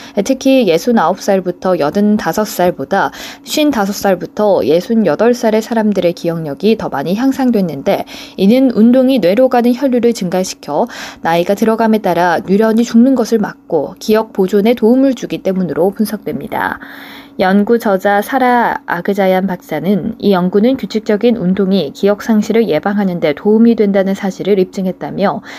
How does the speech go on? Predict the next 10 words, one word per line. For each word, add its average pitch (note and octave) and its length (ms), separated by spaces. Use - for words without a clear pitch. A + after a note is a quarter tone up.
다만 A#3 320
운동 A#3+ 400
강도에 G#3+ 500
따라 F#3 220
달라지는 D#3+ 560
변화는 F3 600
추가 - 320
연구가 F3 360
필요하다고 B3 540
말했습니다. C#3+ 800